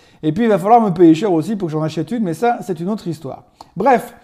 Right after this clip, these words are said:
Tesla a baissé, le reste du monde, le reste est monté.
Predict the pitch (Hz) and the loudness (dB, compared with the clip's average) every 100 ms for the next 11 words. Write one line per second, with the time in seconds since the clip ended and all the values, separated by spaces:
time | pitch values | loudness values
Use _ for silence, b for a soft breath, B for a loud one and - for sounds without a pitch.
0 | b b b - 262 - 254 262 - 175 | b b b -6 -6 -4 2 2 4 0
1 | 170 214 - 143 - 160 180 220 208 190 | 0 -2 -4 -10 -2 0 2 0 -4 -8
2 | 165 165 180 196 180 165 180 220 - 147 | -6 -4 -4 -4 0 0 2 -2 -4 -4
3 | 190 196 247 | -4 -2 -4